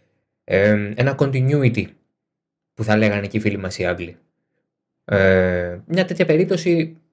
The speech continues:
ας πούμε, ήταν και στη Ferrari με τον Todd και τον Domenicali. Ο Domenicali είναι ένας άνθρωπος ο οποίος ήξερε τη Ferrari από έξω και ανακατοτά. Έβγαζε νόημα από άποψη συνέχειας η επιλογή του Todd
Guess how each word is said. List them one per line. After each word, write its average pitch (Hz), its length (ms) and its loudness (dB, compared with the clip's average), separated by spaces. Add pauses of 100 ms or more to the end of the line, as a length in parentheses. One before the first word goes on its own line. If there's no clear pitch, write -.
(160)
ας 135 200 -2
πούμε, 175 220 2
ήταν 165 240 2
και 160 80 0
στη - 160 -4
Ferrari 147 340 2
με 143 60 -6
τον 127 300 0
Todd 151 340 0
και 139 120 0
τον 131 160 2
Domenicali. 113 580 2 (360)
Ο - 80 -10
Domenicali 98 260 -6
είναι 151 120 0
ένας 120 160 -6
άνθρωπος 160 320 0
ο 120 40 -6
οποίος 135 240 -4
ήξερε 131 240 0
τη 110 140 -2
Ferrari 135 220 2
από 151 100 -4
έξω 135 120 -6
και 143 60 0
ανακατοτά. 120 600 -2 (180)
Έβγαζε 151 380 2
νόημα 117 540 0 (520)
από 107 260 2
άποψη 123 280 0
συνέχειας 120 840 0 (680)
η 98 120 0
επιλογή 123 640 0
του 110 560 0
Todd 110 300 0